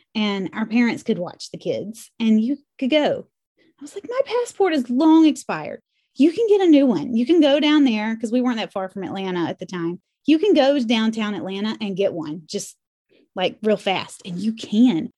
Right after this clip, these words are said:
If you go to the passport office with a quick trip. The point is, I didn't expect to go. And that's why it was so monumental, because this trip was,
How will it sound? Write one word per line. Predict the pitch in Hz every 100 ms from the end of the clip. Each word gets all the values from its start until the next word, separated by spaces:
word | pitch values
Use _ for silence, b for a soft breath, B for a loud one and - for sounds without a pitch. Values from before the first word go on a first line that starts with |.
| _ -
If | 220
you | 233 294
go | 254 226
to | 254 262
the |
passport | 233 196 190 - 254 240
office | 226 240 269 254
with | 226
a | 196
quick | - 220 226
trip. | 226 226 - _ _ _ -
The | 254
point | 320 480 440 294
is, | 226 233 220
I | 262
didn't | 226 453 523
expect | 480 - 311 254
to | 262
go. | 214 202 190 202
And | 262
that's | 320 320 247
why | 262 247
it | 269
was | 247 240
so | 226 208
monumental, | 208 190 196 190 185 180 180
because | 185 185
this | - 220 226
trip | - - 254 247 -
was, | 202 196